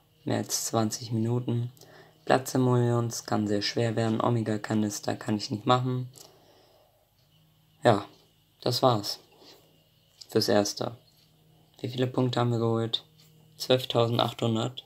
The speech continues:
Das ist eine ganze Menge. Dann werde ich garantiert noch hier die Lieferung nach London. Zweitausend Punkte. Und das hier auf jeden Fall noch machen.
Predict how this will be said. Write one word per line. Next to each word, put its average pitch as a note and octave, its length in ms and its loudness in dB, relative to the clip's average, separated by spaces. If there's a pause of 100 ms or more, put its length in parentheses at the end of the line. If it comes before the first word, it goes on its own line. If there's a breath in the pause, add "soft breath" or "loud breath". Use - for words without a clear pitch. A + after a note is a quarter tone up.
(100)
Das G#2 140 -4
ist - 60 -12
eine G#2+ 80 0
ganze G#2+ 320 -2
Menge. A2+ 320 0 (720 loud breath)
Dann - 100 -14
werde A2 120 4
ich G#2+ 160 2
garantiert A2+ 540 0
noch G#2 100 0
hier A2 240 2
die G2+ 320 -2 (640)
Lieferung A2 380 2
nach G#2+ 200 0
London. A#2+ 480 0 (340)
Zweitausend A2+ 520 -2
Punkte. B2+ 460 -2 (1500)
Und A#2 680 6 (100)
das B2 220 4
hier A2 120 0
auf G2 140 -6
jeden G#2+ 120 0
Fall A2 160 -4
noch G#2 140 -2
machen. A2 480 -2